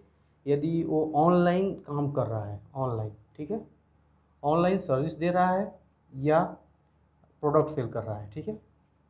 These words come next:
जो भी व्यक्ति ऑनलाइन सर्विस दे रहा है या प्रोडक्ट्स, प्रोड-, प्रोडक्ट सेल कर रहा है, उनको सर्विस जीएसटी रिटर्न फाइल करना पड़ता है। तो जीएसटी रिटर्न किस, किसे फाइल करना पड़ता है, ये हमारा, अ, इसका जवाब मिल गया। पहला क्या कि जिसके नाम से इनवॉइस जनरेट हो रहा हो,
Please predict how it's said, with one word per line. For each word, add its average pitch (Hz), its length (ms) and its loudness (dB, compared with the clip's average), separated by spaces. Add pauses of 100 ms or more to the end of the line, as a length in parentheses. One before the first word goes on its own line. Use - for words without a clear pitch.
(1500)
जो 147 100 0
भी 185 120 4
व्यक्ति 196 320 2
ऑनलाइन 170 380 4
सर्विस 160 360 -2
दे 175 160 2
रहा 185 140 2
है 196 100 6
या 180 80 6
प्रोडक्ट्स, 156 420 2 (160)
प्रोड-, 143 300 -2
प्रोडक्ट 160 300 4
सेल 170 140 2
कर 170 160 0
रहा 165 180 0
है, 190 140 -2
उनको 165 300 0
सर्विस 160 340 2 (220)
जीएसटी 139 300 -2
रिटर्न 202 240 -2
फाइल 117 260 -4
करना 113 220 -6
पड़ता 107 280 -14
है। 95 140 -12 (500)
तो 190 80 -2
जीएसटी 160 440 0
रिटर्न 190 260 0
किस, 165 560 -10
किसे 147 200 -8
फाइल 165 260 0
करना 165 280 0
पड़ता 165 300 0
है, 196 260 -2 (340)
ये 185 100 4
हमारा, 160 300 6
अ, 139 340 2
इसका 143 240 -2
जवाब 139 300 4
मिल 151 160 2
गया। 165 220 2
पहला 160 420 -2
क्या 180 220 -2
कि 190 220 -8
जिसके 135 360 -6
नाम 143 240 2
से 175 140 -2
इनवॉइस 139 360 4
जनरेट 131 360 0
हो 139 60 2
रहा 143 140 2
हो, 139 260 2